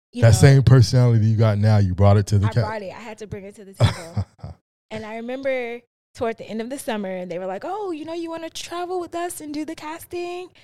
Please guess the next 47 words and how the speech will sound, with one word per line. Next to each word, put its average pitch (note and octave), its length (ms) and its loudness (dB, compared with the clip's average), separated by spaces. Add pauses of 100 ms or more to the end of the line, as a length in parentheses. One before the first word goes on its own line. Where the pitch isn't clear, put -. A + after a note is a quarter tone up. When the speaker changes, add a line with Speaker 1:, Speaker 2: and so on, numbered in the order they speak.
(280)
Speaker 1:
And G#3+ 120 -8
I A3 80 -6
had B3 200 -4
to C4+ 60 -10
make B3+ 200 -4
the B3+ 100 -10
decision A3+ 540 -8
to G#3+ 80 -12
either F#3 280 -12
stick - 340 -14
on A#3+ 500 -8 (340)
and G3+ 100 -8
do A3 140 -8
more A#3 200 -6
casting A#3 400 -10
for A3 120 -12
Flavor A3 340 -4
of G#3 140 -2
Love F3+ 240 -4
or F#3 40 -6
go F3 160 -6
back F3+ 260 -8
to - 60 -14
school. - 460 -14 (500)
And F#3+ 140 -8
I F#3 140 -10
chose F3+ 640 -6 (260)
to G#3 140 -14
go F3 160 -6
back D3+ 260 -14
to - 80 -18
school. C4 600 0 (420)
And G3+ 140 -8
I G3 100 -10
always A3+ 340 -4
wonder A#3+ 460 -8
what F#3 260 -8
would G#3 140 -8
have A3 80 -10
happened A#3 460 -4
if - 80 -12
I G3 120 -6
would G3 140 -8
have G3 80 -10
just G3 160 -12
<laughs> - 80 -16
continued B3 560 -4